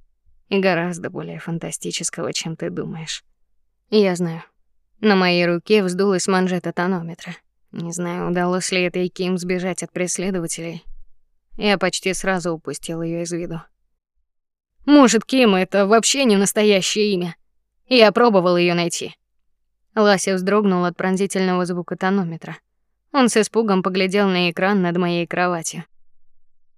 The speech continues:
«Ой, там быстро мелькает какая-то жёлтая точка!» «Это всего лишь уровень кислорода в крови», успокоил его я.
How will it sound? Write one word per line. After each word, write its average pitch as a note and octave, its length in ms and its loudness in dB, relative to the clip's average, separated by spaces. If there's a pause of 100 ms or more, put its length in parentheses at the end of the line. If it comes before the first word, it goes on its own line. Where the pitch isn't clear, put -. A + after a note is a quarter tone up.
(120)
«Ой, A#3 200 8
там A#3+ 260 4
быстро B3 280 2
мелькает G#3+ 460 4
какая-то A3 460 2
жёлтая B3 420 4
точка!» G3+ 440 0 (1000)
«Это F3 280 -8
всего E3+ 300 -8
лишь F3+ 240 -6
уровень E3+ 340 -4
кислорода E3+ 560 -6
в - 60 -18
крови», E3 380 -10 (920)
успокоил F#3 640 -2
его E3 240 -4
я. F3 240 -12